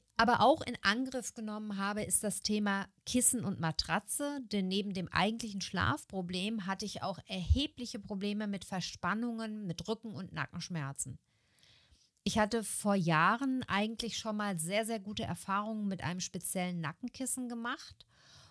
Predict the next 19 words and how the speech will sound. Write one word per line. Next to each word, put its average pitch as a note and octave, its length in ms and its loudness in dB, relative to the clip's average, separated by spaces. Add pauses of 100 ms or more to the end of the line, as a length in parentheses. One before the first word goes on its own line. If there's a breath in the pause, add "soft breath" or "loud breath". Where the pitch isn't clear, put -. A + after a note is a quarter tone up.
(120)
und G3+ 260 4
habe G#3+ 180 0
viele, C#4+ 540 -2
viele A#3+ 320 -2
Jahre G#3+ 360 6
lang G3 220 0
nicht G3 240 -2
einen G3 220 -4
einzigen A3 500 0
Tag G#3 340 -4
ohne G3+ 220 -2
dieses F#3 380 -4
Kissen A3 500 -2
beziehungsweise F#3+ 640 0
sogar F3+ 300 -2
eine F3 260 -2
Reiseausgabe F3+ 920 0
davon F3+ 400 -4
geschlafen. D#3 720 -4